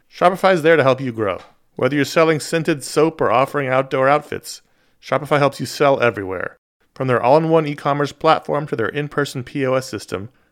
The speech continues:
wherever and whatever you're selling, Shopify's got you covered. Shopify helps you turn browsers into buyers with the internet's best converting checkout, thirty-six percent better on average compared to other leading commerce platforms.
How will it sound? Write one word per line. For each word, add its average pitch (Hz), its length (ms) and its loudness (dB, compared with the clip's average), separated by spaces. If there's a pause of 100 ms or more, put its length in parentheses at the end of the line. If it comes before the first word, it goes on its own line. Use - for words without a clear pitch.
(120)
wherever 151 360 2
and 185 140 0
whatever 156 260 2
you're 143 100 -2
selling, 104 460 -2 (340)
Shopify's 127 460 -2
got 107 160 -6
you 104 80 -8
covered. - 400 -14 (500)
Shopify 185 420 2
helps 120 200 0
you 143 80 -2
turn 113 240 -2
browsers 131 460 -2
into 160 160 -4
buyers 98 400 -2
with 107 80 -12
the 110 80 -6
internet's 123 300 -4
best - 340 -4
converting 117 400 -4
checkout, - 460 -6 (420)
thirty-six 131 400 -2
percent 156 320 -4
better 160 240 2
on 156 120 0
average 113 360 0
compared 113 300 -4
to 117 100 -2
other 123 320 -2
leading 117 300 -6
commerce 98 340 -8
platforms. - 640 -10